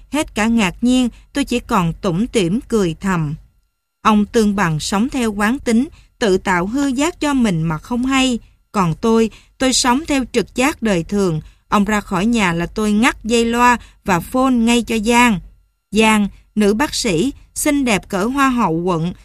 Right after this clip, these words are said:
người yêu của tôi đã hai năm nay. Cơ hội và địa điểm gặp nhau thật hiếm, chín mùi để nên vợ nên chồng rồi mà vẫn không thành hiện thực, chỉ vì chúng tôi không một chốn nương thân. Giờ, vắng chúa nhà gà vọc niêu tôm.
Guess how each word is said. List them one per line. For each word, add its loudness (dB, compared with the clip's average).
người 2
yêu 2
của -6
tôi -2
đã -2
hai 0
năm 0
nay. 2
Cơ 2
hội 0
và -2
địa -2
điểm -2
gặp -4
nhau 2
thật -4
hiếm, 2
chín 0
mùi 2
để 0
nên 0
vợ -2
nên 0
chồng -2
rồi 0
mà 2
vẫn -4
không -4
thành -2
hiện -4
thực, -4
chỉ 2
vì 0
chúng -2
tôi 0
không -2
một -6
chốn 0
nương 0
thân. -2
Giờ, 2
vắng 2
chúa 0
nhà 0
gà 0
vọc -4
niêu 2
tôm. 0